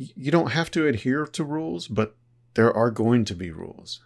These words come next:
And it's not even, like, rules that, um, w-, will guarantee success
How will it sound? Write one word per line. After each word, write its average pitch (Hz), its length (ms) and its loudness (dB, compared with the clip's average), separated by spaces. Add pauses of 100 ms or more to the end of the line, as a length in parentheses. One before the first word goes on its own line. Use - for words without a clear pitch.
(600)
And 113 140 4
it's 107 160 2
not 135 160 2
even, 117 220 2
like, 95 160 0
rules 104 480 -4
that, 90 300 -2 (220)
um, 87 440 -8 (1400)
w-, - 240 -12
will 110 180 4
guarantee 101 640 -2
success - 760 -6